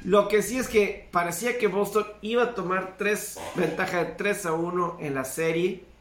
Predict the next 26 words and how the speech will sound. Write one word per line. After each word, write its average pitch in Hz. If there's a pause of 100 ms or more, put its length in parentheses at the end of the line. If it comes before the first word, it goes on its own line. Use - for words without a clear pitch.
(1400)
pero 190
con 170
Golden 208
State 190
y 156
los 147 (200)
cuarenta 160
y 170
ocho, 180
casi 185
cincuenta 165
puntos 165
de 139
Steph -
Curry, 180 (540)
lograron 165
nivelar 175 (220)
la 156
serie 156
dos 143
a 151
dos. 135 (140)
Yo, 208
yo 208
lo 254
que 165